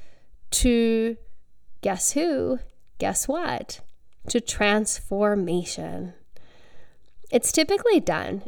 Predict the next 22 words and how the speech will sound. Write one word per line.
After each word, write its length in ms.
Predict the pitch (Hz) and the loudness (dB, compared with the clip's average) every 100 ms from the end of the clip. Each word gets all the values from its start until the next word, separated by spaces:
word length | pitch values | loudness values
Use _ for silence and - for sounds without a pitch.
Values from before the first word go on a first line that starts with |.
| - | 2
in 180 | 214 220 | 4 6
a 180 | 220 214 | 4 4
contemplative 720 | 254 247 330 320 226 - 185 | 2 4 4 4 4 0 0
format, 640 | - 226 214 196 196 - - | 4 4 4 2 -4 -8 -2
which 300 | 220 220 214 | 0 2 0
is 120 | - | 0
how 260 | - 247 | 2 4
many 380 | 240 196 214 233 | 6 4 4 4
yoga 440 | 208 185 220 262 262 - - - - | 2 2 0 0 -4 -10 -16 -16 -4
and 300 | 214 208 202 | 2 4 6
Buddhist 420 | 202 208 226 - - | 4 2 2 0 0
traditions 540 | 196 185 - - - | 0 -2 -4 -4 -2
work 400 | 196 - - - - | -2 -2 -6 -8 -6
with 160 | - | -4
the 60 | 180 | 0
psyche 580 | 185 175 - 80 95 - | 0 0 -4 -12 -10 -4
in 340 | 185 180 185 - - - - | -2 -2 -2 -6 -12 -8 -2
a 80 | 240 | 0
question 720 | - 311 - 320 302 302 294 - - - | 4 4 4 2 2 2 -2 -6 -10 0
and 160 | 349 - | 0 0
answer 520 | 170 - - - - - | -2 -4 -6 -10 -12 -12
format. 580 | - 190 180 - - | -8 -4 -4 -4 -8